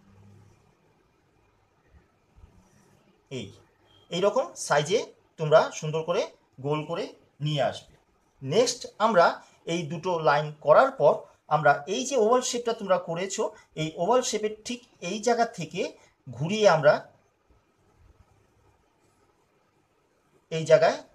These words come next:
নিয়ে যাব। এই লাইনটা একটুখানি মুছে দিলাম, এই লাইনটাকে আরও সুন্দর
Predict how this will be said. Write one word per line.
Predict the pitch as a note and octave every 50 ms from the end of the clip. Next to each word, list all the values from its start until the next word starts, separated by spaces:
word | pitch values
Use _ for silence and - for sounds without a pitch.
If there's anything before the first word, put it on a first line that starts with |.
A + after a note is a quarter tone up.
| _ _ _ _
নিয়ে | - C#3+ D3 C#3+ B2+ G#2
যাব। | G#2 F#2+ E2+ - - _ _ _ _ _ _ _ _ _ _ _ _ _ _ _ _ _ _ _ _ _ _ _ _ _ _ -
এই | F3 F#3
লাইনটা | F#3+ G3 G3 G3 G3+
একটুখানি | F#3+ G#3+ G#3+ G#3+ F3+ F3 - - - _ _ _ _ _ _ _ _ -
মুছে | - E3+ E3 F3 E3+ E3 - F#3+ F#3+
দিলাম, | F#3+ D#3+ D#3+ -
এই | E3 D#3
লাইনটাকে | D#3+ - F3+ E3 D#3+
আরও | F3+ F#3 -
সুন্দর | - D#3+ D#3 D#3 D#3 E3+